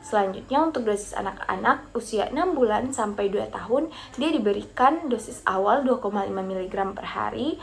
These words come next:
yang selanjutnya dosis rumahan dua koma lima sekali atau dua kali, dengan maksimumnya itu, eh, lima miligram per hari.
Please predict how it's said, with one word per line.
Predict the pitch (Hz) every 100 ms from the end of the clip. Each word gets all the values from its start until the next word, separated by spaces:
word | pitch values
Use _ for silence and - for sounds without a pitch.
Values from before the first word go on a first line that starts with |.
| - - -
yang | 220
selanjutnya | 214 208 196 196 - 202 247 320
dosis | 247 226 - -
rumahan | 196 190 196 233 285
dua | 247 214 202
koma | 196 196
lima | 294 311 214 220
sekali | - 196 196 208
atau | 208 208
dua | 196 202 190
kali, | - 202 233 370 - - - -
dengan | 214 269
maksimumnya | 277 240 202 196 185 185 190
itu, | - 370 - -
eh, | - 196 196 196
lima | 196 196
miligram | 196 185 185 254 269
per | 214 -
hari. | 190 190 -